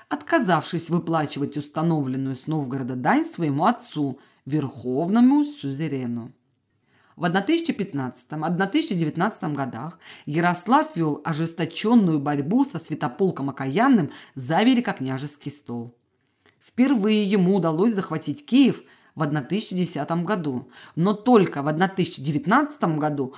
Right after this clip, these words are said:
он обосновался там прочно и стал верховным собственником всех земель Руси.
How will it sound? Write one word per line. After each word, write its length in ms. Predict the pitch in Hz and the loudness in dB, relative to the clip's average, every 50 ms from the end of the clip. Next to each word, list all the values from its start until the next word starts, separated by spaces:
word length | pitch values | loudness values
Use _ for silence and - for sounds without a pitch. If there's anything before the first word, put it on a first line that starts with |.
| - - | -18 -2
он 220 | - - 214 202 175 | 2 4 6 6 6
обосновался 640 | 160 160 160 - 160 156 147 147 143 143 - 135 - | 4 2 -2 -2 -4 -4 -4 -4 -4 -6 -6 -10 -10
там 200 | - 131 131 123 | -8 -8 -8 -8
прочно 680 | - 131 135 143 165 - - - 254 277 302 320 311 - - _ _ | -6 -4 -2 -2 -2 -2 0 2 4 4 4 4 0 -4 -10 _ _
и 160 | - 226 294 311 | 0 2 2 2
стал 300 | 302 - - 214 233 247 | 0 0 2 2 4 4
верховным 680 | 190 170 151 131 - - 147 175 208 226 247 254 240 | 4 2 0 0 -2 -2 0 2 6 6 8 8 6
собственником 840 | 240 - - 233 233 - - - - 226 226 233 240 - 233 226 220 - - - _ | 6 4 0 -2 -2 -2 -4 0 2 4 4 4 2 2 0 0 0 -2 -6 -16 _
всех 500 | - - - - - 143 143 156 175 190 | -10 -8 -6 -4 0 2 2 2 2 0
земель 400 | 202 208 208 175 139 131 127 127 | -2 -2 0 0 0 -2 -2 -4
Руси. 560 | 139 143 147 143 - - - 110 104 110 120 | -6 -6 -6 -6 -8 -10 -12 -12 -14 -14 -14